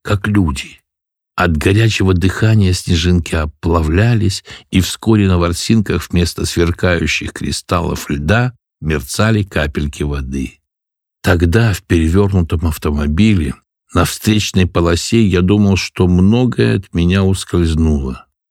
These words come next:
что я не замечал окружающего, не видел совершенства в простых и примитивных, на первый взгляд, а по сути истинных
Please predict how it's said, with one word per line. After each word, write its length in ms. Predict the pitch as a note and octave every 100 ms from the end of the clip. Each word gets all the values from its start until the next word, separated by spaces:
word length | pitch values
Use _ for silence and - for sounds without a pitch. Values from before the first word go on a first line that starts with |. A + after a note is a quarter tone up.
| _
что 320 | - - -
я 160 | F#2+ F#2+
не 160 | F#2+
замечал 720 | F2 F#2 F#2 F2+ - G#2 F#2+
окружающего, 920 | D#2+ - D#2+ D#2 D#2 C#2+ C2+ - - - - - - _ _ _ _ _ -
не 220 | F#2+ A2
видел 360 | A#2 A#2 G#2+ G2+
совершенства 1000 | - F#2+ F#2 - - G#2+ G2+ - - F2+
в 160 | -
простых 760 | - E2+ D#2+ - - A2 A2 -
и 80 | -
примитивных, 1040 | E2 D#2 D#2+ D#2+ D2+ - G#2+ G2+ F#2+ F2+ -
на 100 | D#2
первый 440 | - F2+ D#2+ D2
взгляд, 580 | C#2 C#2 F2 G#2 F#2+ - - _ _ _ -
а 100 | D#2+
по 140 | E2+
сути 520 | D#2 G2+ F#2+ - - -
истинных 880 | G2 G#2 F#2+ - G#2 D2 C#2 -